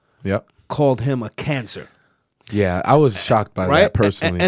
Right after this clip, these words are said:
Speaker 2: and,
Speaker 1: too.
Speaker 2: and before, 'cause, and look, even if he is, it's not the point that he is or he isn't. It's the fact that he said it.
Speaker 1: Thousand
Speaker 2: Right?
Speaker 1: percent.
Speaker 2: And for me, I look at things from a little bit of a different lens. It was less about whether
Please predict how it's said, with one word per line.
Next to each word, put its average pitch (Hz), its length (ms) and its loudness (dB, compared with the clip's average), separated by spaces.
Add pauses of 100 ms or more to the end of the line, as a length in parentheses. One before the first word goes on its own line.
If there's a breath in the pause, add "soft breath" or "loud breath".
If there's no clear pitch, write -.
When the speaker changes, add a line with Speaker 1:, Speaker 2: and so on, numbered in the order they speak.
Speaker 2:
and, - 140 0
Speaker 1:
too. 175 40 0
Speaker 2:
and 175 100 2
before, 180 240 0
'cause, 202 200 2
and 196 120 -2
look, 226 220 2
even 247 180 2
if 240 100 4
he 185 160 6
is, 214 260 8
it's - 80 -6
not - 120 2
the 208 60 2
point 175 200 4
that 160 80 2
he 156 120 6
is 151 120 2
or 139 40 0
he 131 160 4
isn't. 139 180 4
It's - 100 -12
the 151 80 -4
fact 156 220 0
that 127 100 -6
he 131 100 -2
said 139 320 -2
it. 92 100 -14 (240)
Speaker 1:
Thousand 92 300 -4
Speaker 2:
Right? 131 240 2
Speaker 1:
percent. 139 80 -12 (400 loud breath)
Speaker 2:
And 165 520 2 (360 soft breath)
for 190 260 2
me, 202 600 2
I 170 140 2
look 208 220 4
at 170 100 0
things 151 220 0
from 151 120 -2
a 139 60 2
little 151 220 2
bit 143 120 0
of 135 100 0
a 131 40 -2
different 131 360 -2
lens. 143 460 -2 (880)
It 170 80 0
was 151 180 0
less 180 240 0
about 156 280 -2
whether 135 320 -4